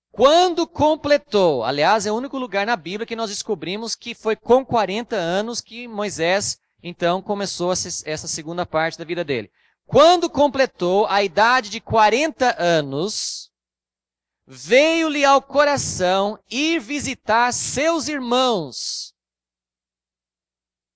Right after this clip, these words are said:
os filhos de Israel. E vendo maltratado um deles, o defendeu e vingou o ofendido,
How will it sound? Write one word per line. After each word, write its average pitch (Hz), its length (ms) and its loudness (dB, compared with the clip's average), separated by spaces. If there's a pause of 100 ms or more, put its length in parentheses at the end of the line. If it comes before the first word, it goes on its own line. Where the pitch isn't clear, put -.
(300)
os 226 440 -4
filhos 294 500 -6
de 233 80 -14
Israel. 151 720 0 (1500)
E 277 140 -4
vendo 311 400 -2
maltratado 226 760 0
um 254 80 -12
deles, 214 420 -2
o 269 60 -12
defendeu 233 840 -2
e 233 100 -10
vingou 254 580 0
o - 20 6
ofendido, 226 760 -6